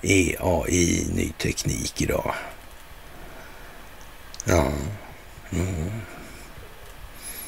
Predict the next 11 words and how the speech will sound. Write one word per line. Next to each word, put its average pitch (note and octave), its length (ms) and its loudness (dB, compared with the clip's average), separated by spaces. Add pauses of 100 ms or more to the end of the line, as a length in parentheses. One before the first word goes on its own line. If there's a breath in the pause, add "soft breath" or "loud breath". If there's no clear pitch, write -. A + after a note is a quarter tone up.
(880 loud breath)
Det B2 120 10
gäller C3 280 8
ju D3 60 10
alltså G2+ 220 2
att F#2 60 0
väva G#2+ 320 2
ihop F#2+ 440 0
det A2+ 80 -4
här F#2 200 0
hela D#2+ 300 -2
tiden. - 500 -4